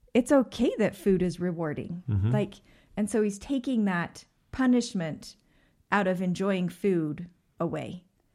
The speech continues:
Speaker 2: Yeah.
Speaker 1: And saying, "It's okay to enjoy food." And then I love, though, that it's called intentional eating. In other words, make a decision, make your decisions, know what you're doing,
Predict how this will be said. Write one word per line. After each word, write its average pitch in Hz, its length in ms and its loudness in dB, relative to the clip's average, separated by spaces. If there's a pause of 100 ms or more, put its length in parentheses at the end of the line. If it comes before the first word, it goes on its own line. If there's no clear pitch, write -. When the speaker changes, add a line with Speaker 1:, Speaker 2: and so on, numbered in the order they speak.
(100)
Speaker 2:
Yeah. 82 180 0
Speaker 1:
And 190 160 2
saying, 196 400 0
"It's 220 200 -4
okay 240 320 2
to 254 180 -2
enjoy 165 340 0
food." 147 340 -4 (600)
And 226 160 6
then 233 100 6
I 220 80 6
love, 226 400 4
though, 180 280 0
that 175 260 -6
it's 185 180 -4
called 165 460 -2
intentional 175 680 -4
eating. 160 440 -6 (100)
In 196 140 -2
other 214 180 0
words, 180 340 -2 (560)
make 240 300 2
a 302 60 -2
decision, 254 480 -4
make 202 340 0
your 247 120 -2
decisions, 180 600 -2
know 208 360 4
what 233 240 2
you're 190 160 2
doing, 160 480 -4